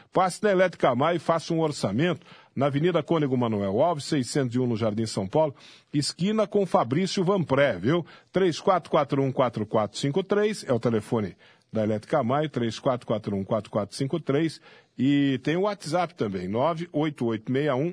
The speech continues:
um nove meia quatro, nove oito oito meia um um nove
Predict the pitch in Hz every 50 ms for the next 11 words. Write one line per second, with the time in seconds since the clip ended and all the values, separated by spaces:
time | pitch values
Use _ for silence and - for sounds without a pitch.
0 | - - 170 170 175 151 127 127 139 131 135 143 147 160 151 - - - 95 90
1 | - - 104 101 107 117 139 151 143 147 - - - 135 135 135 131 - 117 107
2 | 104 98 - - 107 120 139 139 117 107 123 139 139 - - - - - - _
3 | _ 135 135 143 120 107 113 117 127 135 135 123 135 139 131